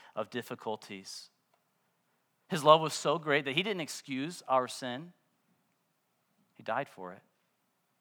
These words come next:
He paid the price so that you and I might have the hope of salvation.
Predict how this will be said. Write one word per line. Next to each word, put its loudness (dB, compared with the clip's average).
He -18
paid -2
the -14
price 0
so -10
that -8
you -8
and -2
I 0
might -6
have -10
the -12
hope -12
of -20
salvation. -10